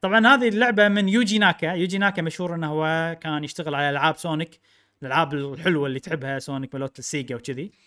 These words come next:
آم، للاسف ما فلح بوايد اشياء من بعد سونيك.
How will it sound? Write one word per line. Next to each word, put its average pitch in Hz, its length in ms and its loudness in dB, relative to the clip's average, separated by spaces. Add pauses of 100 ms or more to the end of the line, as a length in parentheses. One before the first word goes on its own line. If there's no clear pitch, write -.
(560)
آم، 135 760 -8 (720)
للاسف 254 380 0
ما 269 160 6
فلح 226 260 2
بوايد 185 320 4
اشياء 165 280 0
من 147 140 -4
بعد 131 200 -6
سونيك. 139 360 -6